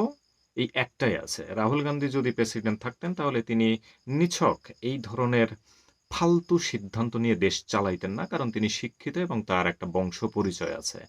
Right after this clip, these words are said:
একটা ভিক্ষুক, চা বিক্রেতা, মূর্খ, একটা স্বৈরা শাসক একটা দেশের কতটা উন্নয়ন ঘটাইতে পারে, নিজের আশেপাশের পরিবেশ, আশেপাশের প্রতিবেশীদের উত্তক্ত করে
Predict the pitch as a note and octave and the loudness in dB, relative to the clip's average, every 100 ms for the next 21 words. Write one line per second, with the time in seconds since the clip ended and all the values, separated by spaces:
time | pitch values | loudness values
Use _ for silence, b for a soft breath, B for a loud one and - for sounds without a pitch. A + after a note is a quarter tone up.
0 | b b b b b b - C#3 - G2+ | b b b b b b -2 -2 0 0
1 | D#3+ - G3 F3+ - A#2+ B2+ C#3+ - D3+ | -2 2 2 2 4 4 4 -2 0 -2
2 | D3+ C3+ G#2+ B2+ C#3+ - D3+ D3 C#3+ b | 2 2 4 4 2 0 2 2 0 b
3 | b b b b b b b b _ _ | b b b b b b b b _ _
4 | B2 C3+ - D#3+ F3+ E3+ D3+ C3+ G#2+ A#2 | -2 -2 4 6 6 4 0 0 2 2
5 | A#2+ A2+ A2 B2 B2 - D#3+ D#3+ E3+ - | 0 -4 -2 0 -2 0 2 2 -2 -8
6 | - - D3 A#2+ A2+ C3 D3+ B2+ G2+ C3 | -6 0 0 2 0 2 0 -2 -2 -4
7 | B2 C3+ G#2+ E2+ A2+ G3+ _ _ _ _ | -2 -2 0 0 -2 -6 _ _ _ _
8 | A#2+ C#3 C#3+ A2+ B2+ C3 B2 C#3 C3 A2 | 0 4 4 4 0 -4 -4 -6 -2 2
9 | A2+ A#2 A#2+ - _ _ _ _ _ _ | 4 4 0 -4 _ _ _ _ _ _
10 | G#2 - A#2+ A#2 B2+ - _ B2+ A#2+ C#3 | -8 -4 -2 -2 -2 -4 _ -6 -2 0
11 | C3+ - C3+ C3+ B2+ b b - C#3+ _ | 0 -2 2 2 2 b b -8 -8 _
12 | D#3 - D#3+ - G#2 E3+ | -8 -2 -4 2 2 4